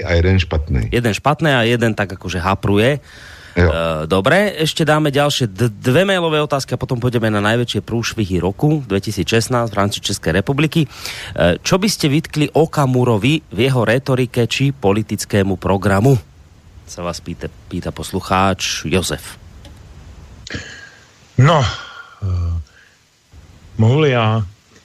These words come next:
Speaker 2: Jasně.
Speaker 3: Já nevím, jestli má Tomio Okamura nějaký politický program, tak bych mu asi nic nevytkl. E, jeho retorika je působivá,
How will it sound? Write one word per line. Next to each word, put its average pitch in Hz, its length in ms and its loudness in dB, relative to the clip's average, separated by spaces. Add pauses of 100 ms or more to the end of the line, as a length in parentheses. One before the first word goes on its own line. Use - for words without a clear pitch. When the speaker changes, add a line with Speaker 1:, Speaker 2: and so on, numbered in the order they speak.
(120)
Speaker 2:
Jasně. 110 360 2
Speaker 3:
Já 117 100 4
nevím, 120 300 4
jestli 101 240 2
má 98 340 4 (120)
Tomio 101 460 6
Okamura 98 440 6
nějaký 98 340 4
politický 92 520 4
program, 90 460 4 (300)
tak 101 160 6
bych 107 180 4
mu 123 120 4
asi 117 240 2
nic 113 520 4
nevytkl. 92 480 2 (580)
E, 95 500 6
jeho 120 260 6
retorika 143 840 2 (160)
je 113 340 4 (540)
působivá, 135 960 2